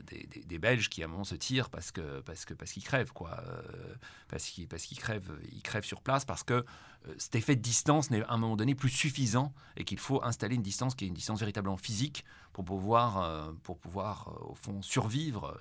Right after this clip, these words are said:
j'ai envie de dire, au, au, au fait d'être, au fait d'être belge. Et ça a été un petit peu mon cas. Euh,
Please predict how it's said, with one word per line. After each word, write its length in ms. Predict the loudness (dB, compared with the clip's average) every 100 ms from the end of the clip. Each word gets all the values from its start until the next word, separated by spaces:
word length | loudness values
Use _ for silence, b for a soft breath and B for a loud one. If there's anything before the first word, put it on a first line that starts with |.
| -10
j'ai 80 | -10
envie 160 | -8
de 40 | -8
dire, 160 | -6
au, 400 | -6 -6 -8 -10 -10
au, 60 | -12
au 40 |
fait 220 | -6 -6
d'être, 400 | -4 -6 -6 -6 -6
au 80 | -6
fait 140 | -8
d'être 260 | -8 -8 -6
belge. 220 | -6 -6 B B
Et 40 | -2
ça 100 | 0
a 20 |
été 120 | 4
un 80 | 2
petit 140 | 2
peu 80 | -2
mon 140 | 0 2
cas. 220 | 2 0 B B B B
Euh, 520 | 0 2 0 -2 -4